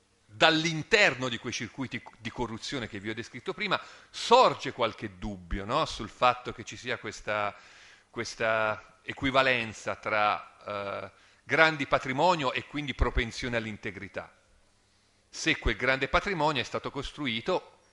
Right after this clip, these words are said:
come molto spesso accade, attraverso protezioni politiche, contiguità, qualche volta pagando tangenti. Pagando tangenti.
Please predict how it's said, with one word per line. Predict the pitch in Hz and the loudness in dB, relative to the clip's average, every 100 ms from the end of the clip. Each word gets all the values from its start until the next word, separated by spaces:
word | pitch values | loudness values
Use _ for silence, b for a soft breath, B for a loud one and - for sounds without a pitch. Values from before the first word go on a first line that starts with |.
| _ | _
come | - 104 101 | -16 -14 -12
molto | 113 120 113 | -12 -12 -14
spesso | - 113 - | -14 -14 -10
accade, | 104 123 135 113 | -4 0 2 0
attraverso | - 104 104 - 107 | -2 -4 -4 -6 -10
protezioni | 110 110 - - 107 | -8 -8 -10 -12 -12
politiche, | 98 101 117 123 104 95 | -12 -10 -10 -10 -10 -12
contiguità, | - 101 - 95 101 95 110 110 - B B B | -10 -10 -10 -12 -12 -4 0 0 -2 B B B
qualche | - 107 - | 2 2 2
volta | 98 117 110 107 | -2 -2 -2 -8
pagando | 101 104 104 101 | -6 -6 -6 -8
tangenti. | 95 98 92 95 104 104 85 - _ b b b b b b _ _ _ _ _ _ _ _ | -10 -12 -12 -12 -12 -14 -18 -20 _ b b b b b b _ _ _ _ _ _ _ _
Pagando | - 90 98 92 | -12 -10 -10 -10
tangenti. | 92 90 98 107 92 - | -14 -14 -10 -10 -12 -18